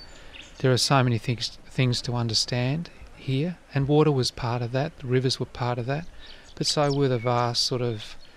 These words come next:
saltbush plains, you know. So was the Ab-, Aboriginal culture. So he represented water and land and Aboriginal people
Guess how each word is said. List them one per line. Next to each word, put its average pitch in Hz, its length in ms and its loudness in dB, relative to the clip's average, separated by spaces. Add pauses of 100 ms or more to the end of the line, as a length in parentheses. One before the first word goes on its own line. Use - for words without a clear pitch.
(280)
saltbush 127 680 0
plains, 120 680 -4 (280)
you 120 80 -6
know. 131 200 -6 (460)
So 143 360 4
was 123 360 2
the 123 120 0
Ab-, 117 220 0
Aboriginal 123 520 2
culture. 120 580 -4 (580)
So 143 360 4 (460)
he 151 200 2
represented 151 720 2
water 139 640 4
and 120 220 2
land 123 540 0 (400)
and 135 220 2
Aboriginal 139 560 2
people 127 560 -4